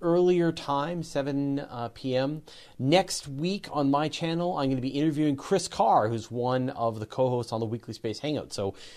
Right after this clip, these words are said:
uh, we'll get a chance to go deep into his background, extragalactic astronomy, what he's researching,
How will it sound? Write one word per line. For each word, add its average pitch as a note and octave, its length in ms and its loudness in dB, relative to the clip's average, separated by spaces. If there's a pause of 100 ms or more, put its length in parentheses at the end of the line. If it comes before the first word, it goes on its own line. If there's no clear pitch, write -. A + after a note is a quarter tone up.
(280)
uh, G2+ 540 4
we'll G#2+ 140 -2
get A2 120 -2
a G#2+ 40 -4
chance A#2 400 -4
to A2 40 -8
go G2+ 320 0
deep C#3 380 0
into B2 340 -2
his D#3+ 240 0
background, C#3+ 760 2
extragalactic C3+ 920 0
astronomy, C#3 640 0
what C3 260 2
he's C#3+ 440 -4
researching, C3+ 840 0